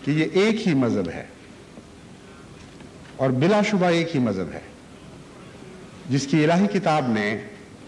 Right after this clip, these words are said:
दीगर मजाहिब का इज्जत और एहतराम के साथ जिक्र किया है। और जब मैं ये कहता हूं, तो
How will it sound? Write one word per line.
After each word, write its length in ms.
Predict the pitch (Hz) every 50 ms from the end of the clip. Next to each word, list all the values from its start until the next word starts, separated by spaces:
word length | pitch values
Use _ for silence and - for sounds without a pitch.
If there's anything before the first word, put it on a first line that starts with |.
| - - - - - - - - - - - - - - - - 120
दीगर 380 | 113 107 147 185 180 214 208 202
मजाहिब 460 | 196 185 170 165 170 160 160 156 139
का 480 | - - 127 110 113 120 120 - - -
इज्जत 400 | 143 156 165 165 170 175 170 165 -
और 160 | 143 135 127
एहतराम 540 | 131 123 113 - 117 117 131 139 147 147 143
के 100 | 139 135
साथ 180 | 123 - 117 107
जिक्र 260 | 101 101 95 - 98
किया 300 | 85 - - 87 78 71
है। 140 | - - - - - - - - - - - - - - - - - - - - - - - - - - - - - - - - - - - - - - - - - - - - - - - - - - - - - - - - -
और 60 | 117 117
जब 160 | 120 131 135
मैं 120 | 139 139
ये 100 | 139 139
कहता 240 | 131 160 165 170 -
हूं, 500 | - - _ _ _ _ _ _ - - - - - - - - - - - - - - - - - - - - - - - - - - - - - - - - - - - - - -
तो 400 | 147 143 143 139 135 - -